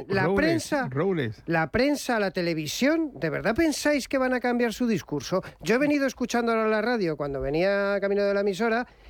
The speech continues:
Speaker 2: y estaban haciendo coñas mientras retransmitían el partido del Madrid sobre los informes de los árbitros. Haciendo chistes.
Speaker 1: Sí, ya están que
Speaker 2: Ya están
Speaker 1: ya están
Speaker 2: quitándole
Speaker 1: quitando,
Speaker 2: hierro,
Speaker 1: quitando
Speaker 2: riéndose
Speaker 1: hierro.
Speaker 2: del tema,
Speaker 1: Mira,
Speaker 2: no va a pasar nada.
Speaker 1: lo terrible es que desde el Madrid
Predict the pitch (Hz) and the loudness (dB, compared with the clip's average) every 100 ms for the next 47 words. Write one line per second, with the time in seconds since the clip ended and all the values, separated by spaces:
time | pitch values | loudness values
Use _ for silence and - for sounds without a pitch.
0 | - - 180 - 247 277 247 254 196 151 | -20 -6 -4 0 2 2 2 0 0 0
1 | 220 208 160 151 - 139 135 139 135 131 | 0 2 0 -2 -2 -2 -2 -6 -6 -6
2 | 135 135 202 208 190 185 185 170 170 185 | -4 0 2 2 0 0 0 2 0 0
3 | 180 185 151 147 135 - 185 202 175 180 | 0 0 0 -2 -2 0 0 0 0 -2
4 | 147 135 196 208 127 101 - - - - | -2 -4 -2 -4 -6 -10 -14 -20 -20 -10
5 | - 175 - 262 269 220 220 202 - - | -2 0 2 2 2 0 0 0 -2 -6
6 | 143 120 - 120 107 160 151 113 - 117 | -6 -6 -2 -2 0 -2 -2 -6 -4 -6
7 | 113 - - 202 190 262 262 269 247 254 | -6 -12 -2 0 2 0 0 0 0 2
8 | 247 202 233 247 208 214 220 220 - 190 | 2 2 2 0 0 0 0 0 0 0
9 | 214 202 196 175 170 240 220 208 135 214 | 0 0 -2 -2 -2 -2 0 2 2 2
10 | 226 220 220 175 - 214 - 151 170 208 | 0 -2 -4 -6 -4 -4 -4 -4 -2 -2
11 | 135 117 104 117 117 175 208 202 - 139 | 0 0 0 0 2 2 2 0 -4 -4
12 | - 127 110 117 107 107 107 151 | 0 0 0 0 2 2 2 0